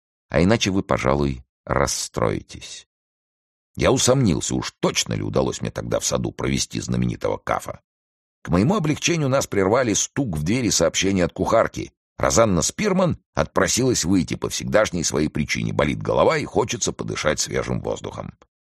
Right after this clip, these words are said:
По знаку сыщика я сказал: "Пусть идёт!" "Где у вас выход для прислуги?" — спросил он, едва мы остались одни.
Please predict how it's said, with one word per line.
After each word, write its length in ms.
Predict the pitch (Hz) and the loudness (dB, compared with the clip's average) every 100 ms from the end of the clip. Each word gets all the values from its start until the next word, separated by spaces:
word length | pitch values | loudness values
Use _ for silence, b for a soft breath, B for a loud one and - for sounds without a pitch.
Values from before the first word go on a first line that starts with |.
| - | -2
По 120 | 64 | 0
знаку 320 | 65 76 - | 2 2 0
сыщика 460 | - 147 - - 85 | -2 0 0 0 0
я 140 | 78 | 2
сказал: 520 | 80 - 62 55 50 - _ _ - | 0 -2 -2 -2 -4 -12 _ _ 2
"Пусть 380 | 214 254 - | 4 4 0
идёт!" 460 | 202 151 123 71 - _ _ _ _ _ _ _ _ | 0 4 4 2 -2 _ _ _ _ _ _ _ _
"Где 200 | 60 78 | -2 2
у 80 | 117 | 4
вас 200 | 113 101 | 4 0
выход 300 | 101 90 85 | -2 -2 -2
для 140 | 78 82 | -2 -2
прислуги?" — 480 | 85 - 73 52 50 | -4 -4 -4 -4 -4
спросил 380 | - 57 60 53 | -2 -2 -2 -4
он, 100 | 50 | -4
едва 300 | 55 52 53 | -2 -2 -2
мы 120 | 52 | -4
остались 420 | - - 50 - | -4 -6 -6 -8
одни. 320 | 50 - 50 | -8 -12 -16